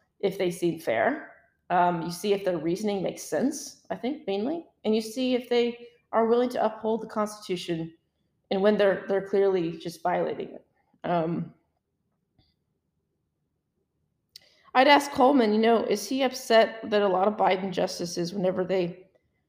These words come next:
whenever they seem to appoint them at the lower courts, they seem to not be able to even define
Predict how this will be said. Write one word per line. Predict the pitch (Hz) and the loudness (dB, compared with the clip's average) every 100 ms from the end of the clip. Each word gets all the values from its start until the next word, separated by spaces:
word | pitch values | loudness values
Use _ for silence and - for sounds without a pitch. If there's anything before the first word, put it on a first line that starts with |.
| _ - | _ 2
whenever | 208 208 214 180 - - - _ _ | 6 6 6 2 -6 -18 -20 _ _
they | 214 | -2
seem | 214 - 214 | -2 0 0
to | 214 208 | 0 0
appoint | 180 - 226 233 - | -2 0 -2 -2 -2
them | 165 180 | 2 2
at | 185 | 0
the | - 170 | 0 4
lower | 190 175 | 4 4
courts, | 262 285 240 - | 4 6 4 2
they | 233 220 | 0 0
seem | 247 240 | 2 -2
to | 254 | 0
not | 208 202 - - | 0 -2 -2 -4
be | 202 185 | -4 0
able | 190 190 180 | 0 0 -4
to | - | -2
even | 175 170 170 175 170 160 | -2 -2 -2 0 -2 -4
define | 175 175 269 254 185 185 | -6 0 0 0 -2 -4